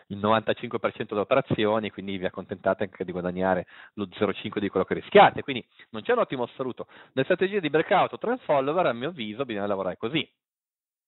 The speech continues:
Si mette un bel trailing, <coughs> quindi prendiamo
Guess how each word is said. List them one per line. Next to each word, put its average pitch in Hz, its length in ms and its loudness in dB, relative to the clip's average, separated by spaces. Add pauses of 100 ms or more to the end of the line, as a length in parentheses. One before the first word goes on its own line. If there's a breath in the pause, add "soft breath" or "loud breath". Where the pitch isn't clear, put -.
(260)
Si 117 80 -8
mette 127 240 2
un 101 60 -12
bel 113 200 0
trailing, 117 600 0 (920 loud breath)
<coughs> - 440 -2
quindi 113 200 -6
prendiamo 143 360 0